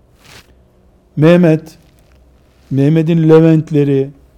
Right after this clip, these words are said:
cengaverleri böyle bir adaletli bir şekilde taksim edeceksek eğer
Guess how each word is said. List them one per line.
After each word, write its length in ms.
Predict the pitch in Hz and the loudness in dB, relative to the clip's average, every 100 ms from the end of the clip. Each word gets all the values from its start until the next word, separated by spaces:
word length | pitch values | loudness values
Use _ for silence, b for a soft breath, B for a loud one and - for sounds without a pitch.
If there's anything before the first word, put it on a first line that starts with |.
| _ - | _ -10
cengaverleri 1120 | 143 156 156 156 151 156 151 147 139 135 143 _ _ _ - | -8 -6 -4 -2 -2 -4 -4 -6 -6 -8 -12 _ _ _ -18
böyle 140 | 123 127 | -14 -10
bir 120 | 123 | -6
adaletli 520 | 131 139 143 147 170 | -2 0 0 -2 -6
bir 40 | |
şekilde 500 | 135 156 147 143 139 | -6 -8 -6 -6 -6
taksim 380 | 143 131 - 143 | -6 -8 -8 -10
edeceksek 640 | 135 139 143 165 135 139 131 - | -6 -4 -4 -4 -6 -10 -8 -8
eğer 420 | 131 120 131 | -6 -6 -8